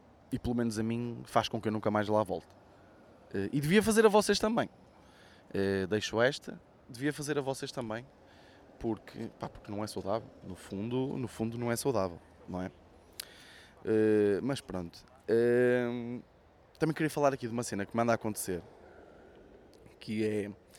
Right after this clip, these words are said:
eh, eu estar a gravar podcast de manhã e tentar ir para um sítio pacato, e a meio do podcast sento-me num banco, e no momento em que eu sento-me no banco, três velhotes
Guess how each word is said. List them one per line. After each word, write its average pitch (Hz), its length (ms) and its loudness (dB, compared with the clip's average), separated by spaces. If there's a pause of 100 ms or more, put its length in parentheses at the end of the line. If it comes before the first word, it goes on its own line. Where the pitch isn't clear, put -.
(340)
eh, 110 500 2
eu 104 500 2 (600)
estar 120 280 2
a 113 40 2
gravar 107 420 0
podcast - 760 -10
de 113 60 -6
manhã 110 520 -2
e 101 60 -10
tentar 110 320 0
ir 104 60 -2
para 107 120 -6
um 110 40 -4
sítio - 280 -8
pacato, 87 560 -6 (400)
e 120 140 4
a 113 40 6
meio 156 260 4
do 127 100 0
podcast - 640 -2
sento-me 123 560 -4
num 113 160 -2
banco, 90 360 -10 (600)
e 147 60 2
no 135 220 2
momento 143 460 0
em - 20 -6
que - 100 -8
eu 107 40 -8
sento-me 110 380 -6
no 104 120 -4
banco, 104 440 -4 (1000)
três 156 220 4
velhotes 123 480 0